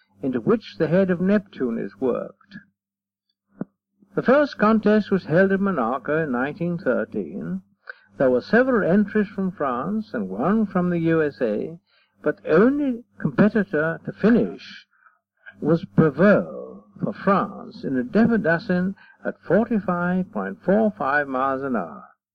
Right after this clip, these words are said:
Here he is at the top of the picture. The lower aircraft is a Nieuport, flown by the American Weyman. He had to retire just after this turning point.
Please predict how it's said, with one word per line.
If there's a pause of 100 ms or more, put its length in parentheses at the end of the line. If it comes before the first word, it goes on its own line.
(600)
Here
he
is
at
the
top
of
the
picture. (800)
The
lower
aircraft
is
a
Nieuport, (420)
flown
by
the
American
Weyman. (880)
He
had
to
retire
just
after
this
turning
point.